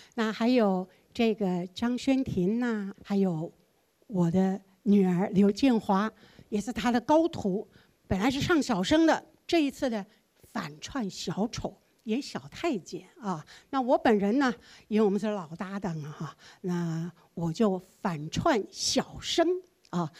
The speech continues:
演这个求你骗骗我吧的这个皇帝啊。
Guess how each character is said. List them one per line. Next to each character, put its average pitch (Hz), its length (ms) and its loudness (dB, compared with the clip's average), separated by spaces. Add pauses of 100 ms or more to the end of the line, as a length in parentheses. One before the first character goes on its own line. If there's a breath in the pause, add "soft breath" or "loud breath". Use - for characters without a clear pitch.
(180 loud breath)
演 170 300 4
这 240 140 -4
个 208 180 2 (360 soft breath)
求 226 320 0
你 196 200 2
骗 202 440 -4
骗 214 280 -2
我 165 400 -2
吧 170 360 -8 (180 soft breath)
的 208 100 0
这 214 120 0
个 185 120 2
皇 170 460 -4
帝 190 320 0
啊。 185 320 -10